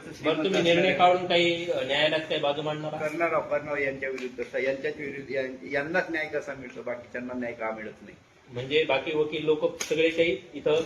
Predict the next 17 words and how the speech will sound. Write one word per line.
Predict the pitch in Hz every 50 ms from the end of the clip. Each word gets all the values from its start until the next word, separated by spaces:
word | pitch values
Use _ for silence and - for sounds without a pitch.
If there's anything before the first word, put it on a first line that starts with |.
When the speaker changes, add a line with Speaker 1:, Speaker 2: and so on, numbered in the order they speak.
| -
Speaker 1:
किती | - 170 - 196 196
बाजू | 175 160 156 160 165
मांडली | 160 156 151 156 160 156
तर | 156 - - -
Speaker 2:
नाही, | 147 147 151 160
काही | 156 - 151 156 165 170
फायदा | 160 - 147 127 123 123 117
नाही. | 113 107 98 - - - - - - - - - -
उगाच | 131 143 143 156 151
कोर्टासमोर | 151 - - 156 151 147 147 156 151 - 151 147 151 151 147
न्याय | 147 151 147 147
असेल, | 147 139 143 - 160 156 151
पहिलेच | - 151 147 147 143 147 - -
त्यांचा | 139 135 139 135 139
निर्णय | 131 123 127 127 127 127
पक्का | 127 127 123 120 - - 110
असतो. | 104 - - - -